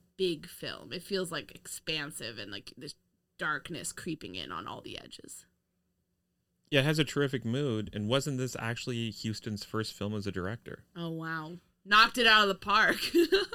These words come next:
Speaker 1: <laughs> I mean, yeah, it's terrific. I just love it. It, it sets you in such a good mood. And even though I've seen this film a number of times, so it's like, I know the story. And I mean, the twist isn't gonna do anything for me now,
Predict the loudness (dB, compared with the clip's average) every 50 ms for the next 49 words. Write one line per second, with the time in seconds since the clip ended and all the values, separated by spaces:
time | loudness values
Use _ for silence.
0 | -12 -14 -16 -18 -18 -18 -18 -20 -20 -20 -20 _ _ _ _ _ _ _ _ _
1 | -4 -2 0 0 0 0 -2 -2 -2 -2 0 0 0 0 -2 -4 -6 -6 -6 -6
2 | -6 -8 -10 -12 -12 -12 -8 -4 -4 -4 -4 -4 -6 -8 -10 -10 -10 -12 -14 -14
3 | -16 -20 _ _ _ _ _ _ _ -12 -8 -4 -2 -2 -2 -2 2 2 2 2
4 | 2 -2 -2 -2 -2 -2 -2 -4 -4 -4 -8 -6 -6 -6 -6 -6 -6 -8 -10 -10
5 | -6 -2 0 0 0 2 0 0 4 4 6 4 4 2 -4 -4 -2 -2 -2 -4
6 | -6 -8 -8 -8 -6 -6 -6 -6 -6 -6 -2 0 2 2 2 2 2 0 -2 -2
7 | -4 -2 -2 -2 -4 -6 -10 -12 -16 -20 -20 _ _ _ -2 -2 0 2 4 4
8 | 4 4 6 6 6 6 4 2 0 -2 -2 -2 -2 -2 -2 -2 -2 0 0 0
9 | 0 -2 -2 -4 -4 0 2 2 2 2 0 -4 -4 -2 -4 -4 -4 -6 -6 -8
10 | -8 -8 -8 -6 -6 -6 -6 -8 -10 -10 -8 -10 -10 -8 -8 -6 -4 -2 0 0
11 | 0 -2 -4 -8